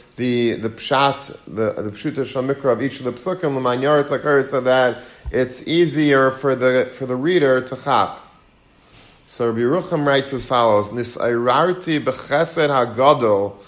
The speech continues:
asher asa lanu Rashi HaKadosh. He says, it, it dawned on me when I saw this Rashi,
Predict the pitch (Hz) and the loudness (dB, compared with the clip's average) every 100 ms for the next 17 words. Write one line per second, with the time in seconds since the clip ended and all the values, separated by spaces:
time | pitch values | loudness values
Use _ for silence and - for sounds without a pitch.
0 | - - - 117 113 127 110 - 156 160 | -20 -20 -6 -4 -2 0 2 4 2 2
1 | 165 139 135 127 123 123 - 120 113 120 | 2 4 4 4 4 4 2 0 2 0
2 | 104 104 120 143 139 143 139 - 135 - | 0 -4 -2 0 2 2 0 -2 -4 -2
3 | 147 202 180 135 127 127 123 - 160 170 | -2 0 0 0 0 0 0 0 0 2
4 | 143 - 151 160 - 120 120 120 | 0 -2 0 0 0 -2 0 -4